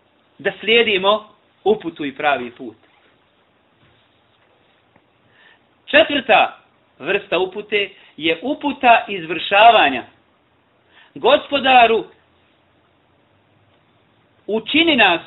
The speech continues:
od onih koji će izvršavati ono što uputa nalaže.” Peta vrsta upute je uputa ustrajnosti.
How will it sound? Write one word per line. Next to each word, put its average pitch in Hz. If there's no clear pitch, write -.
od 196
onih 302
koji 233
će 196
izvršavati 226
ono 262
što 226
uputa 214
nalaže.” 139
Peta 294
vrsta 214
upute 143
je 175
uputa 277
ustrajnosti. 240